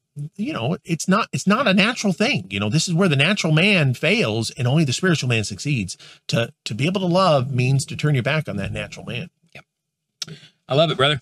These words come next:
Speaker 2: And I love you. I appreciate you coming and, and doing this with me on short notice. And, and, uh,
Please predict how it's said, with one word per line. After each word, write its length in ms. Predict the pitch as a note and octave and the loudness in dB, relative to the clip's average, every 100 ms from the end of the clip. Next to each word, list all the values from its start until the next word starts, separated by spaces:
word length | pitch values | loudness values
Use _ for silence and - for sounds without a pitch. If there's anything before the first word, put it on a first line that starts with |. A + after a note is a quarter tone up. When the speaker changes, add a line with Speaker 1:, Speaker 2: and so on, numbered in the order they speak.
| - | -4
Speaker 2:
And 80 | D3 | 0
I 60 | |
love 100 | E3+ | 2
you. 140 | E3 A#2+ - | 2 0 -4
I 40 | |
appreciate 420 | A2+ E3+ D3+ D3 | -2 -2 -2 -4
you 60 | - | -4
coming 240 | D#3 D3+ | -2 0
and, 180 | C3 A#2+ B2 | 0 -2 0
and 120 | A#2 | 2
doing 200 | C3+ D3 | 2 2
this 160 | C3+ | 2
with 100 | C3+ | 2
me 140 | C#3 C3 | 2 2
on 80 | A#2 | 0
short 180 | C3+ | -2
notice. 340 | C3 C#3+ D#3 - | 0 0 0 -2
And, 160 | F#2 - _ _ - - - | -4 -6 _ _ -20 -20 -8
and, 320 | G#2 G#2+ G#2 | -2 2 2
uh, 280 | G#2 G2+ | 2 2